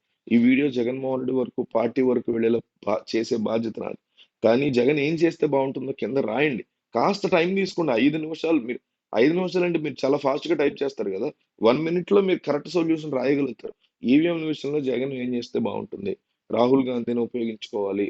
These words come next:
ఉపయోగించుకోకూడదు, లేదా వదిలేయాలి, లేదు గట్టిగా పట్టుకోవాలి, ఇట్లా ఏం చేస్తే బాగుంటుంది, ఒక, ఒక పదం రాయండి పోనీ.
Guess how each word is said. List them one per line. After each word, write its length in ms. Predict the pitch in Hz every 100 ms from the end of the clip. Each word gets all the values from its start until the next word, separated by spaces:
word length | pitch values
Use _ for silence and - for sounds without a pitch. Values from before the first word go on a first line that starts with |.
| -
ఉపయోగించుకోకూడదు, 960 | 104 117 117 113 - 104 - 98 107 98
లేదా 260 | 104 107
వదిలేయాలి, 640 | 104 101 113 110 104 95 101 - _ _ -
లేదు 220 | 117 127 107
గట్టిగా 380 | 110 104 139 139
పట్టుకోవాలి, 680 | 123 107 - 117 101 104 101
ఇట్లా 260 | - 170 156 - _ _ _
ఏం 180 | 113 135
చేస్తే 300 | 165 160 -
బాగుంటుంది, 400 | 139 135 127 - -
ఒక, 140 | - -
ఒక 180 | - 123 - -
పదం 260 | 131 180
రాయండి 340 | 196 180 180 170
పోనీ. 240 | 165 156